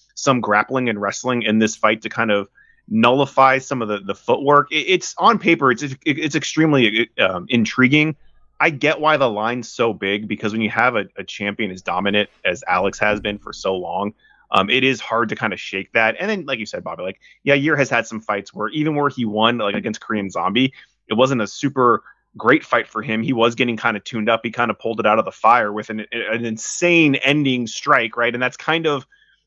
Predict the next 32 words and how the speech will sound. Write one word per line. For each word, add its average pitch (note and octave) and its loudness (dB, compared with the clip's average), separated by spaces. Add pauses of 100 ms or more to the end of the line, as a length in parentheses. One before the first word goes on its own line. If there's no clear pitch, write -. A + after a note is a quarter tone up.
that C#3 2
X - -2
factor B2 -2
is A#2 -4
another B2 0
thing C#3 -2
that's A#2 0
like, A2+ 2
well, A2+ 4 (680)
how D3 4
does D3+ 0
anyone, A#2+ -2 (260)
including B2 0
Alex B2+ 2
or A#2+ -2
Korean A#2 -2
Zombie, A2 2 (300)
anticipate C3 0
someone C3+ -2
ducking B2 0
a A#2 2
punch B2 -4
and A2 -6
throwing B2 0
an G#2+ -6
up B2 4
elbow? G#2 0
It's A2+ -4
never C3+ 4
been D#3 0
done A2+ 0
before. G#2 -4